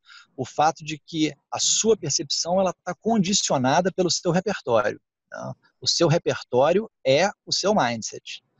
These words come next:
Esse é uma, um primeiro ponto importante de saber e, e pra, pra você primeiro ter juízo de que você tem uma perspectiva, você tem um ponto de vista,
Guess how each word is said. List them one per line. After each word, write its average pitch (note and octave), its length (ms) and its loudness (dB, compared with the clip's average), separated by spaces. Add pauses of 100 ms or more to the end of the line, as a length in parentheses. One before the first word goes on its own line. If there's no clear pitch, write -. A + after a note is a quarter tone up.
(200)
Esse - 100 -14
é - 20 -4
uma, C3+ 120 -2 (180)
um C#3 200 -6
primeiro C#3+ 320 0
ponto C#3+ 500 2 (180)
importante D#3 680 -2
de D3 100 -4
saber C#3 460 0 (680)
e, A2+ 460 -8
e G#2+ 720 -14 (640)
pra, C3+ 100 -12
pra C3+ 160 -4
você B2+ 220 -2
primeiro D#3+ 320 2
ter F3+ 180 2
juízo D#3+ 420 2
de E3+ 120 -8
que G3+ 100 -4
você F3 560 0 (380)
tem A3+ 200 2
uma A3+ 140 0
perspectiva, C3+ 960 -2
você G#2+ 140 -6
tem E3+ 120 -8
um F#3 120 0 (100)
ponto G#3+ 340 -2
de C#3 140 -2
vista, C3+ 480 -6